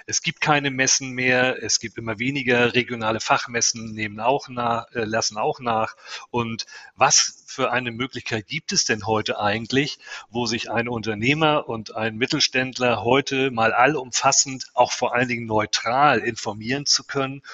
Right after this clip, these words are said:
ohne gleich von Vertriebskollegen malträtiert zu werden, äh, sondern fachbezogen,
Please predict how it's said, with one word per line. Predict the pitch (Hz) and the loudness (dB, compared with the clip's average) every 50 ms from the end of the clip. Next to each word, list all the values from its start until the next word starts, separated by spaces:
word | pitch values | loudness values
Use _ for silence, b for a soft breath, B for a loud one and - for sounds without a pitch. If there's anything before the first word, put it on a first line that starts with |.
| B B B | B B B
ohne | - 135 147 170 180 170 | 4 6 8 8 8 8
gleich | - 135 127 123 123 123 | 6 8 8 8 6 4
von | - - 123 113 | 2 -2 -4 -4
Vertriebskollegen | - - 113 - - 131 127 - - - - 123 110 113 120 123 123 123 117 117 113 B B B B B B B B - | -4 -4 -6 -6 -6 -6 -4 -6 -4 -4 -2 -2 -2 0 -2 -2 -4 -4 -8 -10 -12 B B B B B B B B 2
malträtiert | 110 113 127 123 - 120 107 - - 147 160 156 | 4 4 4 4 2 0 -2 2 2 2 2 2
zu | - - 110 95 | 0 -2 -2 -2
werden, | 104 101 101 107 104 117 123 120 B B B B B B B B _ | 0 2 2 2 0 -2 -8 -12 B B B B B B B B _
äh, | 131 123 120 117 113 | -2 2 4 4 4
sondern | 110 104 127 123 123 120 | 4 4 2 2 2 2
fachbezogen, | 110 - 175 165 - - - 151 - - - 135 131 135 127 131 131 127 123 123 120 | 2 2 2 2 2 -2 -4 -2 0 2 2 2 2 2 0 -2 -4 -6 -8 -10 -12